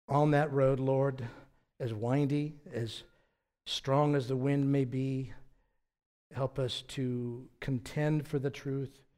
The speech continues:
remain committed to it, Lord, with love, grace, kindness for those who are lost.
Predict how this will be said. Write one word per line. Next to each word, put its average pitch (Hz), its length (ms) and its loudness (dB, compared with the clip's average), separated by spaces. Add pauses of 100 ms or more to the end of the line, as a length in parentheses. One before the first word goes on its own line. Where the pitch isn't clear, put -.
(500)
remain 127 420 0
committed 127 680 0
to 143 200 -4
it, 143 100 -4
Lord, 135 380 -4 (420)
with 123 160 -4
love, 135 600 -2 (520)
grace, 135 680 -4 (380)
kindness 131 920 -2 (1160)
for 123 120 -6
those 120 340 -2
who 135 100 -4
are 123 100 0
lost. 117 640 -6